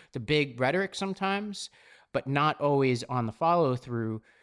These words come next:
It's easy to say, "Yeah, government should work," but what are some of those roadblocks that you faced,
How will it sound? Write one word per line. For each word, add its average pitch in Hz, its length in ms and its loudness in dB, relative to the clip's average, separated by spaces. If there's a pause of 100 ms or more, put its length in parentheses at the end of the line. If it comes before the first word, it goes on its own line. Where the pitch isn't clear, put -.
(140)
It's - 180 -4
easy 285 300 4
to 160 60 0
say, 151 180 2
"Yeah, 143 220 4
government 147 400 0
should 131 160 -2
work," 160 240 2
but 170 120 0
what 220 200 2
are 302 100 4
some 262 220 0
of 233 40 2
those 160 200 2
roadblocks 131 640 0
that 131 160 0
you 127 240 -4
faced, - 720 -2